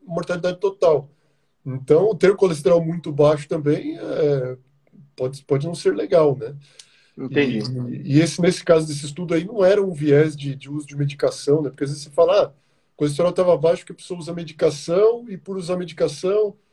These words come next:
Speaker 1: então ela tem uma saúde pior, isso é um viés, daí ela morre mais." Nesse caso, não era esse viés. Eles até comentam no, no estudo que na, na população lá deles, é, o uso de, de, de estatina, por exemplo, era, era baixo,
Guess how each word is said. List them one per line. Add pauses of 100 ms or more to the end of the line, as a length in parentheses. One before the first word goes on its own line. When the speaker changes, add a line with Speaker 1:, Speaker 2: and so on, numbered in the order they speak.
(260)
Speaker 1:
então
ela
tem
uma
saúde
pior,
isso
é
um
viés,
daí
ela
morre
mais." (520)
Nesse
caso,
não
era
esse
viés.
Eles
até
comentam
no,
no
estudo (560)
que
na,
na
população
lá (140)
deles,
é,
o
uso
de,
de,
de
estatina,
por
exemplo,
era, (440)
era
baixo,